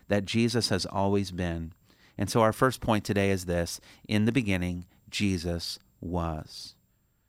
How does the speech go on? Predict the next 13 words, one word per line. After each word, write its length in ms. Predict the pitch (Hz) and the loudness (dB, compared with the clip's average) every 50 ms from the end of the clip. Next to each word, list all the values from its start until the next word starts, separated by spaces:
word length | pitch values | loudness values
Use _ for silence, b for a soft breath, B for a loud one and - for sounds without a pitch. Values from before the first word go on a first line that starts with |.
| _ | _
Number 220 | - 117 120 113 110 | 0 2 2 2 0
two, 360 | - - 185 180 123 104 110 | 2 2 4 4 6 4 4
in 160 | - 117 120 | 4 2 2
the 60 | 113 | 2
beginning, 560 | 104 113 104 120 135 143 127 101 101 101 110 107 b b b b b _ | 2 2 2 4 2 4 4 2 2 2 0 -4 b b b b b _
Jesus 520 | - 127 131 135 120 110 113 104 - - | 0 2 2 2 4 2 2 2 0 0
was 500 | 104 104 101 101 101 101 101 101 - - - _ - | 2 4 4 6 6 4 4 2 -2 -4 -8 _ -6
with 400 | - 95 101 101 104 104 - - | 0 4 4 4 4 2 -2 -2
God. 380 | - 110 117 139 151 107 - - - - - _ _ _ _ _ _ _ _ _ _ _ _ _ _ _ _ _ _ _ _ _ _ _ _ _ _ _ _ - - | 0 2 2 2 0 -2 -4 -8 -14 -20 -20 _ _ _ _ _ _ _ _ _ _ _ _ _ _ _ _ _ _ _ _ _ _ _ _ _ _ _ _ -4 -2
In 140 | 131 123 117 | 0 2 4
verse 260 | 117 123 120 - - | 4 4 4 2 2
one, 260 | 127 135 147 135 107 | 2 4 4 4 4
again, 440 | 104 98 98 120 123 120 104 95 | 2 2 2 2 2 4 2 0